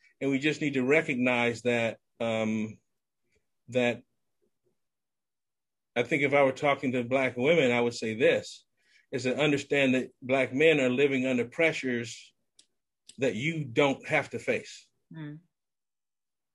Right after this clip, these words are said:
Speaker 1: I mean, you don't have to face, no one's afraid of you,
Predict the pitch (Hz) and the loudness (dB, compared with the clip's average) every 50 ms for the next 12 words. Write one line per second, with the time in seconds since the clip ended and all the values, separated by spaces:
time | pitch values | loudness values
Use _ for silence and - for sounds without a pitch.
0 | _ _ - 139 139 131 123 117 117 131 147 156 143 135 127 143 143 135 - - | _ _ 0 2 2 2 2 2 2 4 4 4 4 2 2 0 0 0 -2 -4
1 | 117 - - 143 135 127 117 - 120 120 135 143 143 139 131 123 117 117 - 147 | -10 -8 -4 -2 -2 -2 -2 0 0 2 4 4 2 2 0 -2 -6 -2 0 0
2 | 143 131 120 110 113 117 113 95 | 2 0 0 -2 -4 -4 -6 -6